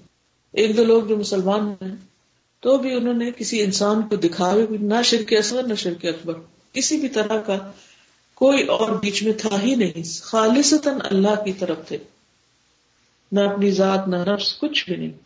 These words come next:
کوئی شریک نہیں تھا اللہ کے ساتھ، اور اللہ تعالیٰ خود اس کی گواہی دیتے ہیں۔ جب اخلاص کا یہ درجہ آیا، یہ لیول آیا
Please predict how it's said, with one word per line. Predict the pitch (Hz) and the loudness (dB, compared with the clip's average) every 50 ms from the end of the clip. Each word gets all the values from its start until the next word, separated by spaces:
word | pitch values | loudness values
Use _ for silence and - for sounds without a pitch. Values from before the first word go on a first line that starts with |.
| _ | _
کوئی | - 233 247 247 247 | 0 2 2 4 4
شریک | - 208 180 190 202 190 190 | 4 4 4 4 2 2 0
نہیں | 175 165 165 165 165 | -4 -4 -6 -6 -6
تھا | 185 175 | -6 -6
اللہ | 147 - 156 147 160 - | -6 -6 -6 -8 -8 -8
کے | - 175 | -8 -8
ساتھ، | - - - - - _ _ _ _ _ _ _ _ _ _ _ _ | -8 -10 -14 -18 -20 _ _ _ _ _ _ _ _ _ _ _ _
اور | - 196 185 | -2 0 2
اللہ | 190 190 196 190 | 4 4 4 4
تعالیٰ | 190 185 190 202 208 208 - | 2 2 2 2 2 0 -2
خود | 208 196 | -4 -4
اس | 196 - - | -4 -4 -4
کی | 202 190 - | -6 -4 -2
گواہی | 175 175 170 175 170 | 0 0 0 0 0
دیتے | 160 160 165 160 - 156 | -2 -2 -6 -6 -6 -8
ہیں۔ | 160 160 - - - - _ _ - - - - - - - - - - - - - _ _ _ _ - | -8 -8 -12 -18 -20 -20 _ _ -20 -20 -20 -20 -20 -20 -20 -20 -20 -20 -20 -20 -20 _ _ _ _ 0
جب | 185 247 240 - | 2 2 2 4
اخلاص | 220 202 - 220 220 220 247 269 - - | 2 0 2 2 2 2 2 0 -2 0
کا | - 247 | 0 0
یہ | 240 240 247 269 285 | 0 2 2 0 2
درجہ | 233 262 254 254 254 262 269 | 4 4 4 4 2 0 0
آیا، | 262 254 247 262 294 339 359 359 - - _ _ _ | 0 2 2 2 2 0 -2 -4 -8 -16 _ _ _
یہ | 208 202 247 302 302 | -4 0 2 4 4
لیول | 285 269 269 262 269 262 247 | 4 4 2 2 0 0 0
آیا | 240 247 247 277 311 | 0 0 2 0 0